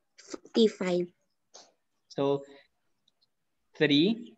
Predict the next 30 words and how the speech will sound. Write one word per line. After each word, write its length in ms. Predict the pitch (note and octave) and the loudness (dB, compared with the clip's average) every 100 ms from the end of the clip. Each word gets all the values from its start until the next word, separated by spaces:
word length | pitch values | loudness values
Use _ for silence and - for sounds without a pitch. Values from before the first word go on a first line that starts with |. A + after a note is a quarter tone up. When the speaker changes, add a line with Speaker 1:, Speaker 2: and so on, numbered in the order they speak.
| _ _ - | _ _ -6
Speaker 2:
Ang 120 | D3+ | 0
aton 260 | C#3+ D3+ D3+ D#3+ | 2 2 -2 0
nga 480 | D#3+ D#3+ D#3 D#3+ | 0 0 0 -2
denominator, 640 | D#3 D#3 D#3+ D#3 C#3+ C3+ D3+ | -2 -2 0 0 0 0 0
butang 320 | D3+ D3+ D3 | 0 0 0
naton 320 | C#3 C3 C3+ | 0 0 0
diri 160 | C3+ C3+ | 0 0
as 160 | C3 | -2
index. 640 | C#3 C3 B2 A#2+ D3+ - - | -4 -6 -4 -4 -6 -12 -8
We 160 | C#3 | -2
have 160 | B2+ B2+ | -2 -4
cube 240 | C3+ A#2 | -6 -4
root. 320 | A2+ A2+ C#3+ - _ _ _ _ _ | -4 -4 -4 -10 _ _ _ _ _
So, 140 | D#3 | -6
copy 400 | D3 C3 C3 D3 | 2 2 2 0
naton 240 | D3 E3 | 0 0
ang 240 | E3+ F3+ F3+ | 0 -2 -2
t. 320 | C#3+ D#3 G3+ - _ _ _ C#3 | -2 -2 -4 -10 _ _ _ -10
Butang 320 | C#3 C#3+ D3 | -2 0 0
naton 240 | C#3+ D3+ | 0 0
ang 160 | D#3 D3+ | -2 -2
five 240 | C#3 B2+ B2+ | 0 0 0
as 80 | B2 | -2
our 560 | B2 A#2 A#2 A2+ B2 A#2+ _ - | -2 -2 -2 -2 -4 -12 _ -20
exponent. 640 | B2 - - G3+ G3 F#3 G3 | -18 -18 -14 -12 -12 -14 -14
Speaker 1:
Mm-hmm. 480 | F#3+ - F#3+ F#3+ G3 _ _ _ _ _ _ - - - - | -14 -12 -12 -12 -16 _ _ _ _ _ _ -20 -20 -12 -4
Speaker 2:
So, 320 | C3+ C3 - E3+ | -2 -2 0 4
two 160 | F#3 | 6
all 80 | F3+ | 6
over 720 | F3 D3+ D#3 D#3+ G3 - - | 2 4 6 6 6 -4 -16